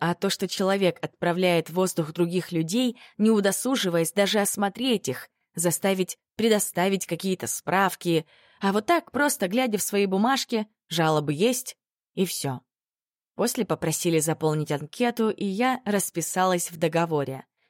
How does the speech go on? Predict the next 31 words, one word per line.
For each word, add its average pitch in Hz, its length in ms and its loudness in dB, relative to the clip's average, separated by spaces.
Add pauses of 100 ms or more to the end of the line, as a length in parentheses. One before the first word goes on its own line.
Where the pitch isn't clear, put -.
(120)
Глеб 165 320 0
уже 143 220 0
оплатил 147 440 0
к 151 60 -14
тому 156 240 0
моменту 156 560 0 (240)
за 170 140 0
само 165 340 0
удовольствие 156 640 2
полёта 180 440 0
и 175 100 2
повёл 180 340 0
меня 180 300 0
переодеваться. 180 960 -2 (540)
Пока 240 240 -2
надевала 240 460 2
костюм, 233 480 0
руки 240 260 0
дрожали, 185 580 2
поэтому 156 540 0
справилась 196 720 0
не 233 120 2
сразу, 147 600 -2 (360)
но 156 120 -4
когда 156 280 2
всё 151 220 -2
же 147 120 -2
оделась, 170 560 0 (300)
мне 190 200 4
даже 170 320 0
понравилось. 165 880 -2